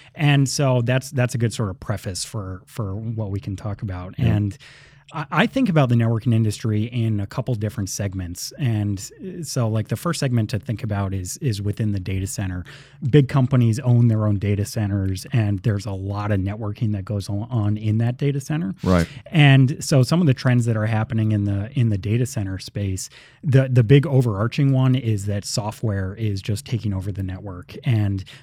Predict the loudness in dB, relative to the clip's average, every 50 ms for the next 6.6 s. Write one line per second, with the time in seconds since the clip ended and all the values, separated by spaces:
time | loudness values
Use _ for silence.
0 | -6 -2 -2 0 0 0 0 0 0 0 -2 -2 -4 -4 -6 -6 -4 -4 -4 -4
1 | -2 -2 -2 0 0 0 0 0 0 -2 -2 -2 -4 -2 -2 -2 -4 -6 -8 -12
2 | -10 -10 -8 -8 -10 -10 -12 -14 -10 -8 -8 -6 -4 -2 0 2 2 2 2 2
3 | 2 2 2 2 0 -2 -2 -4 -4 -2 -2 -4 -4 -6 -8 -8 -6 -4 -2 -4
4 | -2 -2 -4 -4 -2 0 2 2 2 2 2 0 -2 -2 -2 -2 -2 -2 -4 -4
5 | -4 -4 -2 -2 -2 -2 -2 0 0 0 0 -2 -4 -4 -6 -6 -4 -4 -6 -4
6 | -4 -4 -6 -6 -6 -4 -2 -2 0 0 -2